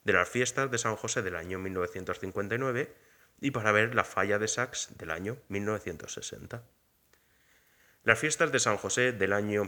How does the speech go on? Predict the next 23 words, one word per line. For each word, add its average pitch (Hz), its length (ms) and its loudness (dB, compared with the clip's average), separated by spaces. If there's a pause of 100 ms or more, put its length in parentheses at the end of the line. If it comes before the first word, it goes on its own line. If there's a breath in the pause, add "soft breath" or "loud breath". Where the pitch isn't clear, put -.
mil 104 240 -2
novecientos 98 420 -2
sesenta 85 380 -8
y 98 80 -2
uno. 85 200 -4 (960 loud breath)
En 107 200 0
el 107 80 6
año 135 200 4
mil 131 160 2
novecientos 117 400 0
sesenta 107 360 -2
y 117 80 -2
uno 117 260 -2
también 98 420 -2
las 98 160 2
fiestas 113 480 -2
dedicadas 90 520 -4
al 92 120 -6
patrón 98 360 -4
de 92 80 -2
la 95 60 -2
madera 98 500 -2
comenzaron 107 580 -4